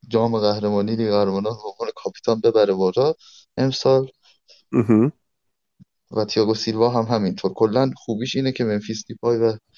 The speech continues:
Speaker 1: سابیتسر نمیبرن بالا جام رو. از این لحاظ این فینال اوکیه.
Speaker 2: حالا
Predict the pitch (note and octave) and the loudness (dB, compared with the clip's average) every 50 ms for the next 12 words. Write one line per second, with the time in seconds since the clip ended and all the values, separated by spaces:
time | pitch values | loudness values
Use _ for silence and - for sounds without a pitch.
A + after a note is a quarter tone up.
0 | _ _ _ _ _ _ _ - - - G#2+ G#2 G2+ G#2 G2 - - - B2+ B2+ | _ _ _ _ _ _ _ -8 -2 0 2 2 2 0 -6 -4 0 2 2 2
1 | B2+ C3+ B2+ A2+ G2+ F#2+ G2+ F#2 F#2+ F#2+ F#2 F#2+ F#2+ F#2+ F#2 F#2+ F#2+ F#2 G2 G2 | 2 0 0 0 0 2 2 2 2 2 0 2 2 2 2 2 2 2 2 0
2 | G#2 G2 G#2 A2+ A2+ - _ _ - - _ _ _ - G2+ F#2+ - - A2+ A2 | 0 -2 -4 -6 -6 -6 _ _ -20 -20 _ _ _ -4 -4 -4 -4 -4 -2 0
3 | G2+ G2 F#2+ G2+ G#2 G#2 G2 - - - _ _ _ _ _ _ _ _ _ _ | 2 2 2 2 2 0 0 -4 -10 -12 _ _ _ _ _ _ _ _ _ _
4 | _ _ - G#2+ G#2+ G2+ - - - G2+ G#2 G#2 G2+ G2+ G2 - G2+ - - B2 | _ _ -4 -4 -4 -4 -4 -2 -2 0 2 2 2 2 0 -2 -4 -2 0 0
5 | C3 C3+ D3 B2+ A#2+ A#2 - _ - C#4+ D4 - _ _ _ _ _ _ _ _ | 2 2 4 2 2 0 -4 _ -18 -18 -18 -18 _ _ _ _ _ _ _ _
6 | _ _ _ _ _ _ - - - - - - - _ - - - - - - | _ _ _ _ _ _ -6 -6 -6 -6 -6 -10 -12 _ -18 -18 -18 -18 -20 -20
7 | - _ - D3 D3 E3 G3 B3 D4 D4+ | -18 _ 0 2 4 6 8 8 8 6